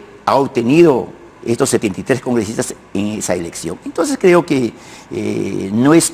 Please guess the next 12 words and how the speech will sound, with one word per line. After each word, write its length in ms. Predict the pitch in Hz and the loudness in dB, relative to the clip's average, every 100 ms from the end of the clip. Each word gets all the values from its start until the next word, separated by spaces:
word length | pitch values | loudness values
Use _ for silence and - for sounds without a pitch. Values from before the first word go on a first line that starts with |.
| - | -4
correcto 560 | - 120 139 147 - 139 | 0 2 2 2 0 -2
que 140 | 113 | -2
Kenji 460 | - 143 131 123 143 - - - | 2 2 2 0 -4 -8 -20 -10
quiera 200 | - 127 | 0 2
apoderarse 440 | 127 120 120 123 123 | 2 2 2 2 2
de 80 | 123 | 0
un 100 | 127 | 0
partido 500 | 110 113 127 123 120 - | 0 0 0 0 -2 -6
que 120 | 110 | -6
tanto 360 | - 180 175 151 | -2 0 0 -2
ha 60 | 139 | -4
costado, 480 | 113 123 113 120 | -2 2 2 2